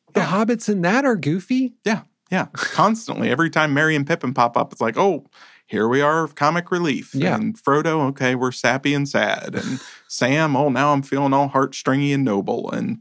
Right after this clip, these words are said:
Speaker 2: you know, just, anyway.
Speaker 1: Yeah.
Speaker 2: Uh, my number three was Star Trek Strange New Worlds.
Speaker 1: Mm.
Speaker 2: Uh, this one, I,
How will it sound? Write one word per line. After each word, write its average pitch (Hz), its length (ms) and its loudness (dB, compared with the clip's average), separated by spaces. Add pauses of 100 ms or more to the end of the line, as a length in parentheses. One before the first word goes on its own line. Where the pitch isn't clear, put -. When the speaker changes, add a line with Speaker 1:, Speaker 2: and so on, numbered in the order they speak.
Speaker 2:
you 180 100 -2
know, 175 140 -2
just, 165 300 -4 (640)
anyway. - 460 -6 (220)
Speaker 1:
Yeah. 101 280 -4 (100)
Speaker 2:
Uh, 120 220 4
my 165 300 0
number 156 240 -2
three 127 360 -2
was 110 380 0
Star 139 240 0
Trek 135 260 -6
Strange 104 420 -2
New 95 120 0
Worlds. 110 400 -2
Speaker 1:
Mm. 135 240 -2 (220)
Speaker 2:
Uh, 110 300 2
this 185 280 -2
one, 156 260 0
I, 113 440 0